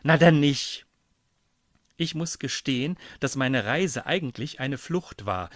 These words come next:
schreibt Goethe, liest H P in Ilonas Buch. „Man reist ja nur, um fortzukommen“, denkt H P.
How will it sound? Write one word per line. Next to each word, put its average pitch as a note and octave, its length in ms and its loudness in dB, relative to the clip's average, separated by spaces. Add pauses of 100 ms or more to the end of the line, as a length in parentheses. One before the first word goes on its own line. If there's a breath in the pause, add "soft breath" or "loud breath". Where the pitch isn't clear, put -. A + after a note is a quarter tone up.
(120 loud breath)
schreibt - 540 -2
Goethe, C3+ 420 0 (220 loud breath)
liest A2+ 420 -8
H G#2 160 -2
P C3 220 -4
in C3+ 140 -6
Ilonas A2 520 -4
Buch. - 360 -14 (460 loud breath)
„Man A#2+ 180 0
reist A2 380 -8
ja A#2+ 100 -2
nur, B2+ 220 -2
um A2 120 -8
fortzukommen“, A2 760 -10 (240 soft breath)
denkt A2 280 -6
H F#2 120 -4
P. - 300 -10